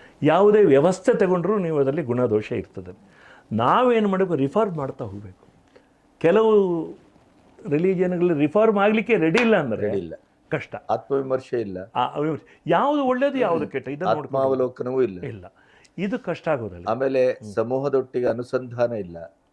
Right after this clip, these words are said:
Speaker 1: ಒಬ್ಬಬ್ಬಬ್ಬಬ್ಬ. ನಾವು ವಸುಧೈವ ಕುಟುಂಬಕಂ, ಇಂದು ಹೆಮ್ಮೆ ಆಗ್ತದೆ ಇಂಥ
Speaker 2: ಹೌದು.
Speaker 1: ಸಂಸ್ಥೆಯಲ್ಲಿ ನಾವು
Speaker 2: ನಮ್ಮ
Speaker 1: ಬಂದವರು.
Speaker 2: ಸ್-, ನಮ್ಮ ಒಂದೇ ಮಂತ್ರ, ಸರ್ವೇ ಜನ
Speaker 1: ಸರ್ವೇ
Speaker 2: ಸುಖಿನೋ
Speaker 1: ಜನ
Speaker 2: ಭವಂತು.
Speaker 1: ಸುಖಿನೋ ಭವಂತು.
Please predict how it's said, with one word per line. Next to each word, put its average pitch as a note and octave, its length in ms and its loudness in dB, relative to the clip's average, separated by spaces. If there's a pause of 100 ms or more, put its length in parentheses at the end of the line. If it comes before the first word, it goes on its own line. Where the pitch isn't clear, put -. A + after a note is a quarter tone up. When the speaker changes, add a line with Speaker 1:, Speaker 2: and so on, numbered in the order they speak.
(260)
Speaker 1:
ಒಬ್ಬಬ್ಬಬ್ಬಬ್ಬ. A#2 1300 -18 (100)
ನಾವು G3 220 2
ವಸುಧೈವ C4 520 0
ಕುಟುಂಬಕಂ, G#3 560 -6
ಇಂದು D#3 460 -12
ಹೆಮ್ಮೆ G#3 380 -6
ಆಗ್ತದೆ D4 400 -2
ಇಂಥ E3 180 -6
Speaker 2:
ಹೌದು. A#2+ 340 0
Speaker 1:
ಸಂಸ್ಥೆಯಲ್ಲಿ F#3+ 240 -6
ನಾವು C3 260 -2
Speaker 2:
ನಮ್ಮ B2+ 80 2
Speaker 1:
ಬಂದವರು. D3+ 300 2
Speaker 2:
ಸ್-, B2 280 -10
ನಮ್ಮ C3+ 200 -4
ಒಂದೇ D3 440 0
ಮಂತ್ರ, A2+ 340 -8 (300)
ಸರ್ವೇ C#3 340 4
ಜನ A#2+ 280 -2
Speaker 1:
ಸರ್ವೇ C#3 380 0
Speaker 2:
ಸುಖಿನೋ C3+ 180 0
Speaker 1:
ಜನ B2+ 60 -2
Speaker 2:
ಭವಂತು. A#2+ 180 -2
Speaker 1:
ಸುಖಿನೋ B2 360 -6
ಭವಂತು. A2 480 -10